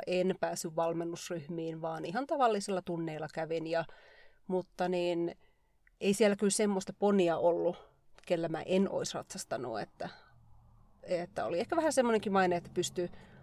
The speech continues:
laittamaan kaikki ponit kuriin ja pärjää kenen kanssa vaan. Että on semmoinen kuitenkin aika niin kuin määrätietoinen ihminen ja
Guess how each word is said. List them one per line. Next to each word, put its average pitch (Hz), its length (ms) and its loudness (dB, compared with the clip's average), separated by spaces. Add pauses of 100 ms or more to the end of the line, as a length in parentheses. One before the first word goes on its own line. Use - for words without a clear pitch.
(140)
laittamaan 180 320 0
kaikki 185 400 -2 (340)
ponit 208 320 8
kuriin 196 360 2
ja 185 140 2 (100)
pärjää 196 440 4 (200)
kenen 196 280 6
kanssa 190 380 -2
vaan. 175 260 2
Että 175 280 -4 (800)
on - 40 -8
semmoinen 170 300 -2
kuitenkin 170 380 0
aika 165 160 -4
niin 165 80 -6
kuin 170 120 -4
määrätietoinen 170 640 -4
ihminen 160 380 -8
ja 165 140 -4